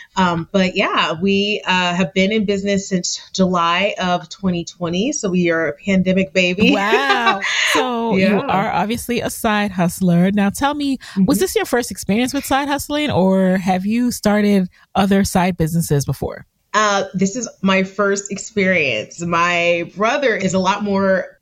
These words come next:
Speaker 1: adventurous as far as, like, has always wanted to have his own business. He's always, he's had several throughout, um, you know, his lifetime.
Speaker 2: Okay.
Speaker 1: But I have, I've always thought about being an entrepreneur, but never actually done it. So this is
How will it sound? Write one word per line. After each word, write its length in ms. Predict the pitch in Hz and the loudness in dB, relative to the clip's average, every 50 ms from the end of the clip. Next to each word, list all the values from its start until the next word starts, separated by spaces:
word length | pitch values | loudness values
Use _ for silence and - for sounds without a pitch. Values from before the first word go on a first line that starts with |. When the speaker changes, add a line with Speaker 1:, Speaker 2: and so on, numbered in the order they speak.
| _ _ - | _ _ 0
Speaker 1:
adventurous 680 | 202 185 151 220 220 220 214 202 185 170 147 143 - | 0 2 2 2 0 0 0 -2 -2 -2 -2 -2 -4
as 100 | 185 185 | -4 -4
far 160 | - 196 180 175 | -4 -2 -2 0
as, 160 | 170 165 156 | 0 -2 0
like, 220 | 170 165 160 - | -2 -2 -2 -2
has 180 | 185 185 - - - | -2 -4 -4 -4 -2
always 440 | 202 196 196 196 196 190 190 185 175 | 0 0 2 2 0 0 0 0 0
wanted 280 | 175 175 175 180 170 | 0 0 0 0 0
to 80 | 170 185 | -2 -2
have 380 | 160 151 165 160 165 160 156 147 | -2 0 0 0 0 0 0 -2
his 120 | 156 151 | -4 -4
own 160 | 143 139 139 | -4 -6 -4
business. 420 | - 233 233 226 190 202 196 185 156 | -2 0 0 0 2 0 0 0 -2
He's 160 | 160 - - - | -4 -6 -4 -2
always, 400 | 180 185 180 175 180 165 165 165 | 0 2 2 0 0 0 0 0
he's 140 | 185 180 | 0 0
had 360 | - - 196 202 202 208 196 196 | 0 0 0 2 2 2 0 -2
several 720 | - - 202 196 196 196 202 196 196 196 202 208 202 - - - - - _ | -2 -2 -2 -2 0 0 0 2 2 2 2 0 -2 -4 -8 -16 -18 -14 _
throughout, 440 | - 185 190 180 175 180 175 - - | -2 0 2 2 2 0 -2 -4 -4
um, 320 | 170 175 170 165 160 160 170 | -4 -4 -2 -2 -2 -2 -2
you 60 | 170 | 0
know, 260 | 160 156 147 151 156 | 0 0 0 0 0
his 320 | 165 180 175 160 160 160 160 | 0 0 0 -2 -4 -8 -8
lifetime. 760 | - - 175 180 180 175 - 185 175 160 165 165 170 170 - - | -4 -2 0 0 0 -2 -2 -2 0 0 0 0 -2 -2 -2 -2
Speaker 2:
Okay. 320 | 175 180 - 180 147 160 | -2 -2 -2 -4 -2 0
Speaker 1:
But 260 | 190 180 175 - - - - | 0 0 0 -2 -4 -4 0
I 260 | 180 190 208 220 233 | 2 2 4 4 2
have, 580 | 254 269 254 233 226 220 214 208 208 202 196 202 - - | 2 2 2 2 2 2 2 2 2 0 0 -2 -4 -4
I've 140 | 208 202 208 - | -4 -4 -2 0
always 340 | 208 247 302 339 320 - - | 0 0 0 0 -2 -2 -4
thought 300 | _ - 262 269 302 330 | _ 0 2 2 2 2
about 180 | 330 339 311 | 2 0 -2
being 160 | 311 311 311 302 | -2 -4 -2 -2
an 60 | 294 | -2
entrepreneur, 400 | 294 294 262 247 277 262 254 254 | -2 -4 -4 -2 -2 0 0 0
but 120 | 226 185 | 0 2
never 280 | 190 185 185 190 208 160 | 2 0 2 0 0 0
actually 300 | 175 185 - - 185 165 | -2 -2 -4 -4 -4 -4
done 200 | 175 151 131 - | -4 -4 -4 -6
it. 160 | - - - | -8 -10 -6
So 200 | - - 175 165 | -4 -2 -2 0
this 280 | 151 175 190 185 - - | 0 0 -2 -2 -2 -4
is 360 | 180 185 185 180 180 175 180 | -2 0 0 0 0 0 -2